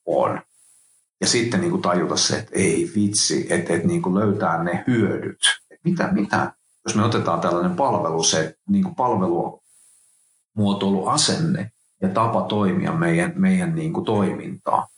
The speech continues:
niin mitä hyötyjä me siitä saavutamme, mitä hyötyjä siitä on asiakkaalle.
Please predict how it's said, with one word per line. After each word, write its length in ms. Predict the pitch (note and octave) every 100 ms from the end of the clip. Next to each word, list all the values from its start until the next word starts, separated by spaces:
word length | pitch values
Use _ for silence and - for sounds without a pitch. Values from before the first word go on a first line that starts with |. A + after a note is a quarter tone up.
| _ _ _ _ _ -
niin 80 | G#2
mitä 200 | D#3 E3
hyötyjä 580 | G#2 G2 F#2 F2 D#2
me 180 | D#2 A2+
siitä 380 | D#3 B2+ G#2+ F2
saavutamme, 1000 | - F#2+ E2 F2+ F2+ - - - - - _ -
mitä 220 | A2 G2+
hyötyjä 560 | F#2 F2 D#2+ E2 D#2+ D#2+
siitä 400 | F2+ E2 D#2 D2+
on 140 | -
asiakkaalle. 840 | E2+ - - - - - - -